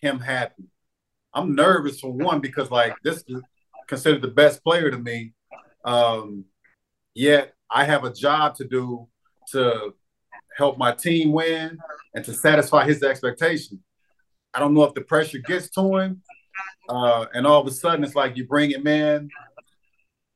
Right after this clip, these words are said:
he's not, uh, he's not creating the plays when Patrick breaks out of the pocket, uh, to help,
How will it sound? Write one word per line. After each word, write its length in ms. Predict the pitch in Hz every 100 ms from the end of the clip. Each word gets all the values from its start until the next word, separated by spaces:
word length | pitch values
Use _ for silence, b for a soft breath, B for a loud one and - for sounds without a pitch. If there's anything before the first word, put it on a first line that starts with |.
| _ _
he's 200 | 117 107
not, 340 | 123 139 139 - _ _ _ _ _ _ _ _ 117
uh, 360 | 113 104 98 - - _ _ _ _ _ _ _ _ _ _ _ _ _ -
he's 160 | 127
not 220 | 143 151 -
creating 420 | 151 151 160 139
the 100 | 135
plays 360 | 156 151 151
when 140 | 131 127
Patrick 360 | 143 139 143
breaks 240 | 123 135 131
out 140 | 135
of 60 | 135
the 80 | 127
pocket, 320 | 139 123 117 - - _ _ _ _ _
uh, 200 | 117 113
to 160 | - 117
help, 360 | 135 131 127